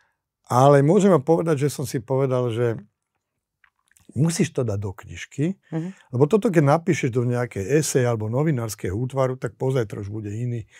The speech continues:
Speaker 2: Áno.
Speaker 1: To zanikne. Knižka predsa len troška dlhšie vydrží, lebo to je taká absurdita, čo sa tu deje.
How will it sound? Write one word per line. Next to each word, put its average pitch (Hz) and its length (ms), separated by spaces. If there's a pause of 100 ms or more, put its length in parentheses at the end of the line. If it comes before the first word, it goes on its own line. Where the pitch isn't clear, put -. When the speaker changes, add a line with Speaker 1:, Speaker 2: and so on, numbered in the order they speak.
(160)
Speaker 2:
Áno. 156 200 (680)
Speaker 1:
To - 100
zanikne. 117 560 (180)
Knižka 180 400
predsa 135 340
len 101 120
troška 117 320
dlhšie 98 320
vydrží, 143 360 (1500)
lebo 135 180
to - 140
je 170 160
taká 220 480
absurdita, 113 600
čo - 160
sa - 160
tu 95 160
deje. 101 340